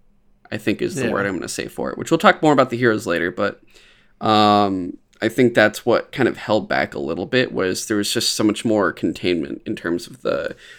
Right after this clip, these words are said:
Speaker 1: in terms of her specifically as a character. Like, you kinda get more emotion and everything else from Sabine until, like, a key, there's a key part of the show that we'll talk about that's, like,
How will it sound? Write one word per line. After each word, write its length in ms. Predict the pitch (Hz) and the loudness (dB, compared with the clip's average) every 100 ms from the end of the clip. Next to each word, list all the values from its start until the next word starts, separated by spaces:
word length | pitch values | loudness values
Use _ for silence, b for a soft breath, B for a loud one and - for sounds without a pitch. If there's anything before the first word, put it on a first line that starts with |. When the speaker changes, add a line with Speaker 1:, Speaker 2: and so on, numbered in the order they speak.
| B | B
Speaker 1:
in 100 | 113 | 2
terms 240 | 127 113 | 2 2
of 120 | 110 | -2
her 200 | - 110 | 2 2
specifically 640 | 110 - - - - 87 | 2 -4 -8 -8 -6 -2
as 100 | - | -2
a 40 | - | -4
character. 420 | - - - - | -6 -6 -4 -4
Like, 180 | - 107 | -4 -4
you 120 | 151 | -2
kinda 240 | 156 208 190 | 4 6 8
get 160 | 151 | 6
more 540 | 113 120 117 117 117 b b b b - | 6 6 6 6 2 b b b b 2
emotion 800 | 117 110 110 - 139 127 123 - | 6 8 6 6 6 6 6 4
and 540 | 104 101 95 98 92 | 4 4 4 2 2
everything 340 | 73 101 104 101 | 0 0 2 2
else 220 | 92 - | 2 -4
from 340 | - 104 92 | 0 2 2
Sabine 640 | 90 92 104 92 92 120 123 _ _ _ | -2 -4 -4 0 2 0 -4 _ _ _
until, 360 | - 104 113 104 | -4 2 6 8
like, 220 | 98 92 | 6 4
a 60 | 90 | 0
key, 540 | - 120 113 107 90 - _ _ | -2 2 2 2 -2 -6 _ _
there's 320 | 117 113 - | 4 4 2
a 100 | - 110 | -2 -4
key 340 | - - 170 | -4 -4 -4
part 300 | - 127 120 | 0 6 6
of 80 | 113 | 6
the 100 | 107 | 2
show 580 | - 98 95 98 92 - b b - | 0 4 4 4 2 -2 b b 0
that 80 | |
we'll 100 | 101 | 2
talk 280 | 92 85 82 | 2 0 0
about 260 | 90 90 76 | 2 2 2
that's, 240 | - - | -4 -2
like, 300 | 82 - - | -2 -2 -10